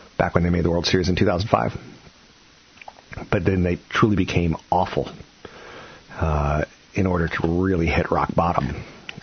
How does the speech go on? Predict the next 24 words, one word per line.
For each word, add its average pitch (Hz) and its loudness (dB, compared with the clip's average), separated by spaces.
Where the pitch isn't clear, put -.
Are - 2
there 107 4
lessons 120 2
here? 139 4
I 156 4
think 208 4
there 113 4
are. 98 0
I - 2
do 113 2
think 95 2
there 80 2
are. 87 0
Bitcoin 98 -2
surges 101 0
past 87 -2
seven 101 0
thousand 87 0
to 85 2
extend 85 0
the 85 0
record 85 0
rally. 82 0
So, - -2